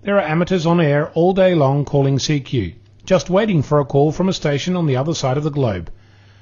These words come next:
This is your domain as much as it is theirs. I cannot make you push the P T T button,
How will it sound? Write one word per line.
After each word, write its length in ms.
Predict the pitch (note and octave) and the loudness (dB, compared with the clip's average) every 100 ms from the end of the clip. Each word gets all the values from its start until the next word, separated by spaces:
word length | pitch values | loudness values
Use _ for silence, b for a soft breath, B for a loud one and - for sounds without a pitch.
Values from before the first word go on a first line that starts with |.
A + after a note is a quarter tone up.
| b b | b b
This 160 | B2+ A#2 | -6 -4
is 160 | B2 | 0
your 200 | D3+ G3+ | 4 4
domain 440 | F3 C#3+ D3+ F#3 G3+ | 4 2 0 -2 -4
as 220 | C#3 G#2 | -6 -4
much 240 | C3+ D#3+ | -4 -2
as 160 | E3 C#3 | -4 -2
it 80 | C3+ | -2
is 180 | D3 | -2
theirs. 480 | C3 A#2 F#2+ D#2+ - - _ _ _ _ b b b b | -2 -4 -4 -10 -16 -20 _ _ _ _ b b b b
I 160 | C3 C#3 | -6 -6
cannot 400 | - D3+ E3 F3 | -4 -2 -2 0
make 260 | D3 D#3+ | -4 -2
you 80 | F#3+ | -4
push 320 | - E3+ D#3+ - | -2 0 0 -2
the 100 | E3+ | -4
P 160 | D#3+ | -2
T 160 | C#3 D#3+ | -2 -2
T 220 | - D3 | 0 0
button, 420 | C#3+ D3+ B2+ G2+ | 0 0 -2 -6